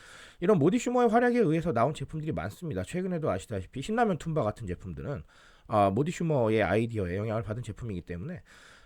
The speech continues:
아, 이런 식으로 각자 조합할 수 있는 부분들을 좀 만들어주면 좋겠는데 소스가 거기에 상당히 큰 역할을 한다. 아, 그렇기 때문에 최근에 이렇게 소스가 많이 나온다라고 보셔도 무방하겠습니다.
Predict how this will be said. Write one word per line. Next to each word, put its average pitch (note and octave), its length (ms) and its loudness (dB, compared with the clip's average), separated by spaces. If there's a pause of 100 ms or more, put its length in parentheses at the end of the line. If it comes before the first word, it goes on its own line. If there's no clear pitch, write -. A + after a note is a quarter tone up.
아, D#3 160 4
이런 G3+ 200 4
식으로 D#3+ 580 2
각자 G3 320 2
조합할 G3+ 440 4
수 - 180 -2
있는 F3+ 260 0
부분들을 D3+ 640 -4
좀 G3+ 100 -2
만들어주면 F3+ 480 0
좋겠는데 C#3+ 720 0
소스가 G#3 540 0
거기에 A#2 420 -2
상당히 F#3+ 360 -4
큰 - 180 -8
역할을 A#2 320 -2
한다. A2 340 -2 (280)
아, F#2 120 -2
그렇기 - 260 -2
때문에 A#2+ 300 -2
최근에 C3 320 -4
이렇게 F#2+ 220 -6
소스가 D#3 260 -8
많이 G2+ 180 -2
나온다라고 G2+ 800 -4
보셔도 G#2+ 440 -6 (200)
무방하겠습니다. D3 800 0